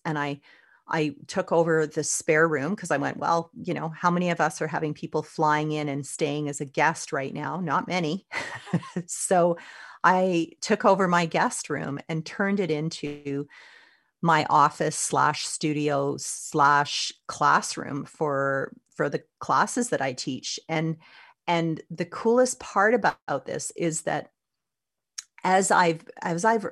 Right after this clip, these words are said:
recognized that this space is gifting me,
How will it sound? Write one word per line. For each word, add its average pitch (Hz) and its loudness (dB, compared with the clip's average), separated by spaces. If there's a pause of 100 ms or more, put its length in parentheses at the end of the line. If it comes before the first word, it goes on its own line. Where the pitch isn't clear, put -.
recognized 160 -2 (960)
that 160 2
this 175 4
space 170 2
is 170 -2
gifting 165 0
me, 160 -4